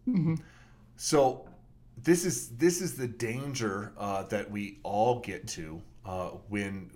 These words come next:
Speaker 2: we're trying to be the actors, um, the, the active, uh, people in worship.
Speaker 1: We're trying to
Speaker 2: Let's
Speaker 1: run the,
Speaker 2: just sit
Speaker 1: when we
Speaker 2: there
Speaker 1: try to run the verbs rather
Speaker 2: Let's
Speaker 1: than
Speaker 2: just,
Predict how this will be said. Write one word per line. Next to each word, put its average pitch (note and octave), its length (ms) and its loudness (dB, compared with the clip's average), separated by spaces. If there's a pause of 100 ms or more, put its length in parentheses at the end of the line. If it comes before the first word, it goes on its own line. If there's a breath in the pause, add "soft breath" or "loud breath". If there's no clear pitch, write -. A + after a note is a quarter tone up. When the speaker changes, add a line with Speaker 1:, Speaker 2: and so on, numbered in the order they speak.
(140)
Speaker 2:
we're A2 220 2
trying G#2+ 440 -2
to G2+ 80 -4
be F#2+ 340 -8
the F#2 280 -10
actors, E2 840 -6 (440)
um, E2 480 -6 (340)
the, E2+ 320 -10 (180)
the E2 260 -10
active, G2+ 720 -4
uh, E2+ 240 -6 (100)
people F#2 500 -6
in F#2+ 260 -8
worship. D#2+ 340 -12 (540 soft breath)
Speaker 1:
We're A3+ 100 6
trying A#3 180 10
to G3+ 60 10
Speaker 2:
Let's E3 100 12
Speaker 1:
run F#3+ 100 12
the, F#3 60 12
Speaker 2:
just F3+ 140 8
sit F#3+ 100 12
Speaker 1:
when F#3+ 100 10
we A#3+ 100 12
Speaker 2:
there B3 100 12
Speaker 1:
try A3 180 12
to G3+ 80 12
run F3+ 300 8
the D3+ 140 2
verbs C3+ 640 -4
rather E3+ 260 10
Speaker 2:
Let's D#3 220 6
Speaker 1:
than C#3 80 8
Speaker 2:
just, - 300 -4